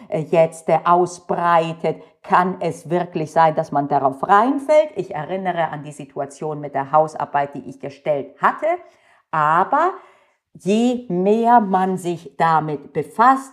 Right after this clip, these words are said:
hat im Vorfeld, desto eher wird man erkennen,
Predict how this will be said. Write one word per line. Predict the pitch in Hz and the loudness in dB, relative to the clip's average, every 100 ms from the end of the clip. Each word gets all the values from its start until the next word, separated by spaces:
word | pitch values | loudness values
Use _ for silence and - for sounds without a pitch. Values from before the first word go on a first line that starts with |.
| _ | _
hat | 175 156 - - | 2 2 -2 -8
im | 156 135 - | -6 -6 -8
Vorfeld, | - 247 285 269 - 320 339 - _ _ - | -4 0 0 -2 -4 -4 -4 -8 _ _ -2
desto | 185 180 - 190 160 | -2 -2 -4 -4 -2
eher | - 160 151 156 165 - 160 | -4 -6 0 0 0 -6 -10
wird | 147 165 160 | -4 -4 -2
man | 156 151 151 | -2 -2 0
erkennen, | 156 139 - 226 277 269 277 285 | 0 0 -2 -2 6 6 6 2